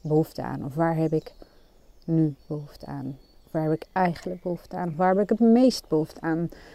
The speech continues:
Als je gaat spelen met je open vragen, zul je ook zien dat als je een beetje wat nuanceert of iets aanpast aan de zin, dat er ook andere antwoorden uitkomen.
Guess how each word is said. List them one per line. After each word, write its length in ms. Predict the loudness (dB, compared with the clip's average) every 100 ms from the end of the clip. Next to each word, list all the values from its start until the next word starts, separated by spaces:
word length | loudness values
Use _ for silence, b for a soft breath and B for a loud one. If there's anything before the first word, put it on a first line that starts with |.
| B B
Als 120 | -6
je 60 |
gaat 160 | -4 -4
spelen 600 | -4 2 6 8 6 4
met 220 | 0 -2
je 80 | 0
open 280 | 0 0 -4
vragen, 600 | -14 -10 -10 -6 -6 -6 -12 -20 -20 -20 _ -20 -16
zul 300 | -4 0 4
je 140 | 4
ook 100 | 2
zien 300 | 0 0 2
dat 180 | 0 -2
als 160 | -6
je 60 | -2
een 60 | 2
beetje 380 | 2 2 0
wat 200 | 0 0
nuanceert 880 | 4 4 4 0 4 4 6 4 2
of 220 | -2 -4 -8
iets 300 | -8 -8 -2
aanpast 460 | 2 2 2 0 0
aan 160 | -2
de 60 | 0
zin, 260 | 2 0
dat 120 | 0 -4
er 60 |
ook 100 | -6
andere 300 | -2 0 -2
antwoorden 420 | -2 -4 -2 -4 -4
uitkomen. 520 | -8 -4 -2 -2